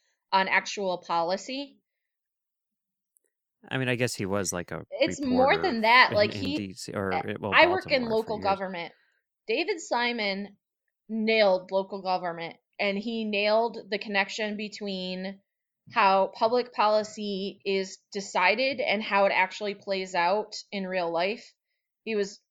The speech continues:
Speaker 1: I could
Speaker 2: Yeah.
Speaker 1: see that a million times. I actually think The Wire should be, like, required watching in high school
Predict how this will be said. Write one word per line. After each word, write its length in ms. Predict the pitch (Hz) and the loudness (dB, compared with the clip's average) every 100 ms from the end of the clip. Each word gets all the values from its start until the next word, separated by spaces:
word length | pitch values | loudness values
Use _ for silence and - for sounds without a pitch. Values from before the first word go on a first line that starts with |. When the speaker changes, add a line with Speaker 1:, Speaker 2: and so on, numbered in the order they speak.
| _ - | _ 4
Speaker 1:
I 140 | 247 | 4
could 160 | 247 185 | 4 -6
Speaker 2:
Yeah. 20 | |
Speaker 1:
see 120 | 208 | -2
that 180 | 196 190 | 0 0
a 20 | |
million 300 | 190 196 196 | -2 -4 -6
times. 480 | 196 175 170 185 - 214 | -6 -6 -6 -10 -4 4
I 120 | 262 | 6
actually 280 | 269 247 226 | 6 0 -4
think 220 | 233 214 | -6 -6
The 80 | 190 | -4
Wire 300 | 180 190 190 | 0 0 0
should 180 | - 202 | -4 -6
be, 100 | 190 | -4
like, 180 | 185 196 | -4 -4
required 720 | 196 196 175 170 175 175 165 | -6 -4 0 0 0 -2 0
watching 420 | 170 - 180 175 | -2 -2 -8 -8
in 80 | 165 | -8
high 180 | 175 175 | -6 -8
school 420 | - 165 190 | -8 -10 -10